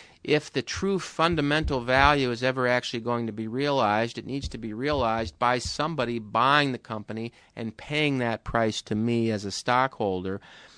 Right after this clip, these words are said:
And I have no idea when that might happen. So as a result, um, I have to have a lot of patience. Growth guys, they don't tend to be quite as patient because there's a lots of,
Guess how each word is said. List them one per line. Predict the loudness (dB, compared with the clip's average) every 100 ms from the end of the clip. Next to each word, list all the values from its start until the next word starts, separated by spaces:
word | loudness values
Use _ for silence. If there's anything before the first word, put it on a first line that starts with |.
| -20 -6
And | 2 4 2
I | 2 0
have | 2 0 -2
no | -2 2 4
idea | 6 4 2 0 2
when | 2
that | 0 0
might | 2 2
happen. | 2 0 0 -2 -12 _ _ _ _ _ _ _
So | -6 0 4 4 2
as | 0 -6
a | -6
result, | -6 2 8 10 10 6 _ _ _ -2
um, | 2 4 2 0 -8 _ _ _ _ 0
I | 4
have | 4 2
to | 0
have | 2
a | 2
lot | 2 0
of | -2
patience. | -2 -2 -4 -12 -14 -18 _ _ _ _ _ _ _ _ -8
Growth | 6 6 6
guys, | 6 6 8 4 0 -10 _ _ _
they | 0 2
don't | 4 2
tend | 0 0 0
to |
be | -2 -4
quite | 0 4 4
as | 2
patient | 0 0 0 -6 -8 -10 -10
because | -12 -8 -6
there's | -6 -4
a | 0
lots | 4 4 2
of, | -8